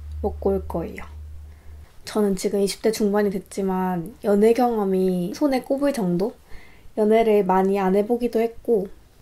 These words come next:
연애를 제 기준에서는 그렇게 많은 횟수로 하지 않았다고 생각하기 때문에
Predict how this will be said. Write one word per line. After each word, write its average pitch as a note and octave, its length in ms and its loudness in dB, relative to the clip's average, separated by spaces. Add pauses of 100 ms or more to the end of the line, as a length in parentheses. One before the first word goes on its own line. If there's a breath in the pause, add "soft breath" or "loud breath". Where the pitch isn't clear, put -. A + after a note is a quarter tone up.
(140)
연애를 G#3 360 4
제 G3+ 200 2
기준에서는 G#3 840 0
그렇게 G3 220 -6
많은 F#3+ 500 2
횟수로 C4+ 440 2
하지 C4 220 -2
않았다고 G3+ 500 -2
생각하기 A#3 480 0
때문에 F#3+ 520 0